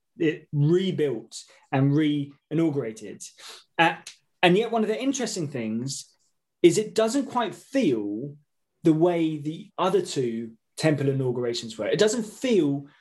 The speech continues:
like when in, at the end of Exodus, the tabernacle was finished and the fire came down. It doesn't feel like when Solomon finished dedicating the temple in One Chronicles a-, and God's presence came down. It just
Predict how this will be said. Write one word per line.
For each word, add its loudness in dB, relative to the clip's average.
like 0
when 2
in, -6
at -4
the 4
end 0
of -4
Exodus, -4
the -4
tabernacle -2
was -2
finished 0
and -2
the -6
fire 2
came -8
down. -10
It -6
doesn't 4
feel 0
like -4
when -6
Solomon -2
finished 2
dedicating -2
the -2
temple -2
in -2
One 0
Chronicles -2
a-, 0
and 4
God's 2
presence -2
came -4
down. -8
It 4
just -2